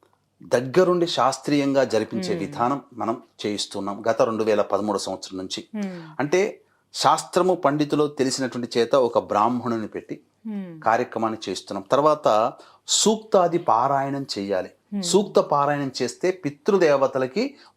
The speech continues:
Speaker 1: మోక్షం వెళ్ళడానికి నారాయణుడు అనుమతిస్తాడు.
Speaker 2: Hmm.
Speaker 1: కాబట్టి ఈ సూక్త పారాయణం దాదాపు పది మంది బ్రాహ్మణులను పెట్టి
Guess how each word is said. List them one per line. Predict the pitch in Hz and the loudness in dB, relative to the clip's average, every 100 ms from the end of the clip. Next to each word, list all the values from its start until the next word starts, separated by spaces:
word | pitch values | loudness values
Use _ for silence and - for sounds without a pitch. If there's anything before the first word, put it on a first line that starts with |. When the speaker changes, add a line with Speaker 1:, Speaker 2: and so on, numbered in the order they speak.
| 110 | 0
Speaker 1:
మోక్షం | 156 180 - 180 | 2 2 0 2
వెళ్ళడానికి | 156 143 139 135 131 156 | 2 4 2 2 2 2
నారాయణుడు | 127 127 147 165 156 139 185 - | 4 4 6 4 2 2 2 2
అనుమతిస్తాడు. | 160 190 160 - - 95 - _ 254 | 2 2 0 -2 -2 -2 -4 _ -2
Speaker 2:
Hmm. | 269 254 226 185 160 - - | 0 0 -2 -6 -14 -4 2
Speaker 1:
కాబట్టి | 180 202 | 2 4
ఈ | 196 | 2
సూక్త | 156 180 185 | 4 2 4
పారాయణం | 202 160 147 147 156 156 | 4 4 4 2 0 2
దాదాపు | 120 135 151 151 160 120 123 143 _ _ - | 2 4 4 2 0 0 -2 -6 _ _ -2
పది | 135 143 | 0 2
మంది | 143 180 | 2 2
బ్రాహ్మణులను | 147 117 120 147 151 147 143 135 120 | 2 2 2 2 0 0 0 0 0
పెట్టి | - 117 - 240 - | -2 -2 0 -2 -2